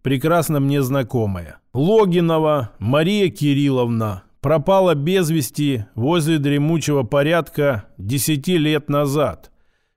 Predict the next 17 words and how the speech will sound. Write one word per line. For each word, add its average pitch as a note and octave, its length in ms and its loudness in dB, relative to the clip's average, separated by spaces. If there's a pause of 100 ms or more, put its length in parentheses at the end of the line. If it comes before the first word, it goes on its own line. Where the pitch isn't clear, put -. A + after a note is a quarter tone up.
(100)
Считалась F#3 600 0
мёртвой. A#2+ 640 -2 (380)
Одарённая F3 720 2
исследователь-энтузиаст D#3+ 1800 0
была D#3+ 380 2
обнаружена D#3 640 0
в B2 60 -4
ходе D#3 280 -2
спасательной D3+ 880 0
операции D#3 800 0 (320)
того F3 280 2
же E3 140 2
симулянта. B2+ 920 -2 (200)
Отказалась E3+ 720 0
покончить C3+ 640 -2
жизнь C3+ 300 0
самоубийством, E3 1080 0